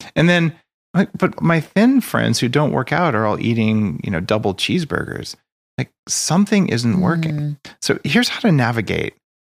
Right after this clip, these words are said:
Speaker 1: You actually measure your results. And if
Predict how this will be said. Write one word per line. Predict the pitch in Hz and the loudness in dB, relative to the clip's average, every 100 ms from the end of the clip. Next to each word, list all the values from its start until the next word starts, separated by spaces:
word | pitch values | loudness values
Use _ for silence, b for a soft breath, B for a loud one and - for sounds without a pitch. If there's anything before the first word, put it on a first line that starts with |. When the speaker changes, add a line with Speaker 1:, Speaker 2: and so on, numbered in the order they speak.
| _ _ _ _ _ _ | _ _ _ _ _ _
Speaker 1:
You | 127 156 | 0 2
actually | 185 - 202 | 2 2 2
measure | 180 143 139 143 | 4 2 0 -2
your | 143 | -2
results. | 143 143 160 - - - - _ _ | -2 -4 -6 -8 -14 -18 -18 _ _
And | 143 156 | 2 4
if | 156 | 2